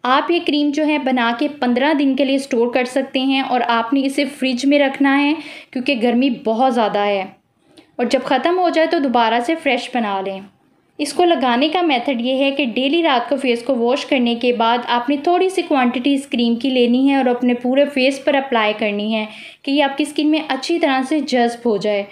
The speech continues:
उसके बाद आप लगा के इसको सो जाएं और मॉर्निंग में अपने फेस को वॉश कर लें। अगर आप चाहें तो इसे आप मॉर्निंग में भी यूज़ कर सकते हैं। इस क्रीम को हर तरह की स्किन वाले यूज़ कर सकते हैं, इसमें कोई भी केमिकल नहीं है।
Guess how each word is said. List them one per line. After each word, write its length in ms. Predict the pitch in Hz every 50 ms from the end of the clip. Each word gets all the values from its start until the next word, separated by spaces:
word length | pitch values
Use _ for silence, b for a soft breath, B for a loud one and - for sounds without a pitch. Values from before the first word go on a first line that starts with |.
| B B B B B B B -
उसके 300 | 285 285 - - 349 330
बाद 240 | 311 330 311 294
आप 160 | 311 285 277 277
लगा 280 | 262 240 226 247 233 233
के 140 | 240 240 277
इसको 240 | 277 269 - - 285
सो 240 | 277 - 254 233 214
जाएं 200 | 214 277 277 285 269
और 180 | - 254 254 240
मॉर्निंग 460 | 226 226 226 226 240 247 285 311 302
में 100 | 285 254
अपने 180 | 277 262 254
फेस 260 | 240 - 226 220 220 -
को 120 | - 285
वॉश 300 | 254 247 214 214 214 -
कर 200 | - - 226 214 196
लें। 200 | 202 208 202 202 B B B B B B B
अगर 180 | 254 247 277 294
आप 160 | 302 302 294
चाहें 360 | - 302 277 277 285 294 285
तो 100 | 294 302 269
इसे 280 | - 262 269 - 294
आप 120 | 285 262 254
मॉर्निंग 380 | 247 240 233 233 240 262 277 277
में 140 | 269 262 240
भी 120 | 311 320
यूज़ 260 | 277 247 240 240 - -
कर 100 | 226 214
सकते 400 | 220 - 226 208 - - 214 208
हैं। 320 | 208 202 196 190 - - - _ _ _ _ _ _ _ -
इस 160 | 285 302 302
क्रीम 280 | - - 294 311 302 311
को 120 | 302 330 320
हर 280 | 262 247 277 277 294 285
तरह 180 | 311 285 294 294
की 140 | 277 311 294
स्किन 300 | 294 - - 302 285 294
वाले 160 | 285 277 285
यूज़ 280 | 277 269 269 269 269 -
कर 140 | - 269 254
सकते 320 | - 285 269 277 - 285
हैं, 240 | 285 285 277 269 -
इसमें 280 | 269 262 - 277 277 277
कोई 240 | - 285 294 320 294
भी 100 | 339 320
केमिकल 520 | 330 320 269 254 254 269 262 302 285 285
नहीं 340 | 285 277 285 294 302 302 302
है। 180 | 302 302 320